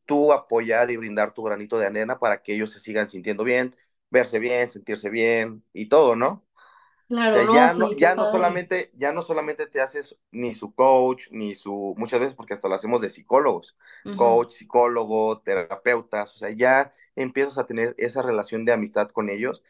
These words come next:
Speaker 1: y
Speaker 2: Te
Speaker 1: también para mí es
Speaker 2: entienden
Speaker 1: una
Speaker 2: porque están
Speaker 1: Ajá.
Speaker 2: en el mismo canal.
Speaker 1: Ajá, esto también para mí es una satisfacción muy grande, o sea, de que ya la gente te empiece a tomar cariño y que sea recíproco,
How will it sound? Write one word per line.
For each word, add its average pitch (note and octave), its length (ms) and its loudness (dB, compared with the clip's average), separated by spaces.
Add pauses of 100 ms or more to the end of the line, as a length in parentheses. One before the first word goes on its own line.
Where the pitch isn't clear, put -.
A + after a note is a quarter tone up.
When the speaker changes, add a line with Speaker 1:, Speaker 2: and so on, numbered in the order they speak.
(120)
Speaker 1:
y C#3 80 -2
Speaker 2:
Te - 20 2
Speaker 1:
también D3 220 2
para C#4 180 6
mí D#4 100 4
es B3+ 80 4
Speaker 2:
entienden A3 60 -2
Speaker 1:
una G3+ 280 2
Speaker 2:
porque G#3 260 -4
están G#3+ 420 -2
Speaker 1:
Ajá. A3 180 -2
Speaker 2:
en G3 120 -10
el F#3+ 180 -8
mismo G#3 540 -4
canal. F3+ 580 -6 (260)
Speaker 1:
Ajá, B2+ 160 -10
esto E3 260 -2
también C#3 260 0
para C3+ 140 4
mí B2+ 80 -4
es B2+ 120 -12
una C3 140 -6
satisfacción G#2+ 580 -4
muy A2 220 2
grande, G2 340 0
o F2 40 -12
sea, F#2+ 180 -4
de F#2 100 -6
que G2 160 -12
ya G#2 160 4
la A2 140 0
gente G#2+ 240 -10
te G2 80 -14
empiece G2+ 260 -12
a G#2 60 -8
tomar F#2+ 280 -2
cariño G#2 480 -4 (280)
y G#2 140 -8
que G2 120 0
sea G#2 240 2
recíproco, G#2+ 880 -2